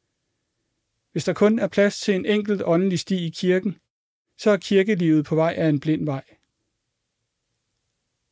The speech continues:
Vi var nået frem til desserten og kaffen. Efter tak for deltagelsen fra de fire venner, der havde inviteret,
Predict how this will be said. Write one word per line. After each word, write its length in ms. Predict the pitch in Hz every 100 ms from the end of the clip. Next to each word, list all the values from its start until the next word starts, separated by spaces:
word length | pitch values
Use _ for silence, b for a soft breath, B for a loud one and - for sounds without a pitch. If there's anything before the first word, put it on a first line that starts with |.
| _ _ _ _ _
Vi 120 | 175
var 60 | 160
nået 260 | 170 185 175
frem 240 | 190 170
til 180 | - 170
desserten 560 | 156 170 165 170 165 -
og 140 | 156 143
kaffen. 360 | 156 147 151 - _ _ _ _ _ _ _ _ _ _ _ -
Efter 220 | 151 165
tak 260 | - 185
for 80 | -
deltagelsen 680 | 170 196 208 202 175 165 170
fra 120 | 165
de 120 | 156
fire 300 | - 190 208
venner, 220 | 175 180
der 120 | 196 175
havde 240 | 165 151
inviteret, 560 | 151 147 - 220 214